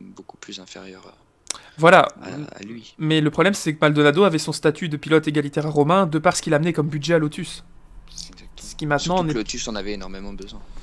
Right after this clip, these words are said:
Speaker 2: Voilà, le, je pense que Lotus était morte sans, euh, sans Pastor. Après, voilà, pour moi, le choix logique aurait été, voilà, euh, Grosjean, Van Dorn ou, en effet, Grosjean, Magnussen. Pour revenir à ta question,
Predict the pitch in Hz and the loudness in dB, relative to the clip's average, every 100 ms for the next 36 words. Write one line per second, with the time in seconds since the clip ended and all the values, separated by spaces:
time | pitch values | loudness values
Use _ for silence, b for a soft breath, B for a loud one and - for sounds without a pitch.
0 | B B B B - 147 190 147 135 139 | B B B B 2 8 10 10 6 2
1 | 156 156 160 196 - 160 156 156 214 - | 0 0 0 0 0 2 2 2 -2 -2
2 | 170 160 147 151 196 - - 151 - 170 | -2 0 0 2 0 0 -6 -6 -2 -2
3 | 165 151 143 - 156 156 - 139 - - | -2 -4 -6 -6 -4 -4 -4 -2 0 4
4 | 214 220 - - _ _ _ _ _ _ | 6 4 -4 -20 _ _ _ _ _ _
5 | - - 170 143 170 226 233 196 220 202 | -4 6 8 8 6 6 6 4 2 2
6 | 214 214 175 165 180 190 165 156 - 143 | 2 0 0 0 -2 0 2 2 0 -4
7 | 139 143 131 156 170 160 190 156 151 147 | -2 -4 -4 -2 0 4 2 2 2 4
8 | 180 208 190 - 240 277 - 160 156 208 | 4 4 2 4 6 4 2 -6 -2 -2
9 | 156 156 185 180 151 170 - 147 151 156 | 0 2 2 -2 -2 -4 -4 -4 -4 -4
10 | 156 160 156 147 143 - | -2 -2 -4 -6 -8 -6